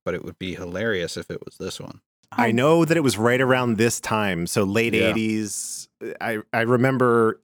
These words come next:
Speaker 2: I don't know if he actually references directly. He might, but that, that article is definitely worth checking out.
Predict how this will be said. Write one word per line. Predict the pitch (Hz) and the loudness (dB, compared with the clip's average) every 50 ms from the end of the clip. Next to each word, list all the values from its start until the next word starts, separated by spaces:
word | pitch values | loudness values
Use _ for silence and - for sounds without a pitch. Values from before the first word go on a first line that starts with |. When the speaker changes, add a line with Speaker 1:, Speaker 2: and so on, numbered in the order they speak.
| - | -2
Speaker 2:
I | 135 | 0
don't | 165 240 302 | 0 0 2
know | 330 320 330 | 2 0 0
if | 311 - | 0 0
he | 294 | 0
actually | 269 262 - - 254 220 | 0 0 0 0 0 0
references | 180 175 190 185 - 214 196 - 202 175 143 | 2 0 0 -2 -4 -6 -4 -2 -4 -4 -2
directly. | - 127 120 123 175 - - 254 269 254 | 0 0 2 2 0 -2 -4 -4 -4 0
He | - 190 180 | 2 4 6
might, | 170 170 143 110 90 - | 6 6 4 2 -2 -4
but | - 104 | -4 0
that, | - 147 156 160 - _ - | 2 2 2 0 -2 _ -4
that | - 127 135 | 0 2 2
article | 139 135 131 123 - 127 113 110 107 | 2 2 2 2 4 4 4 4 4
is | - 107 98 | 2 -2 0
definitely | - 127 123 - 117 104 | 2 2 2 2 2 0
worth | 95 98 92 - - | 2 2 0 0 -2
checking | - 98 92 - 82 78 | -4 -6 -4 -6 -8 -6
out. | 82 82 80 80 - | -6 -6 -6 -8 -8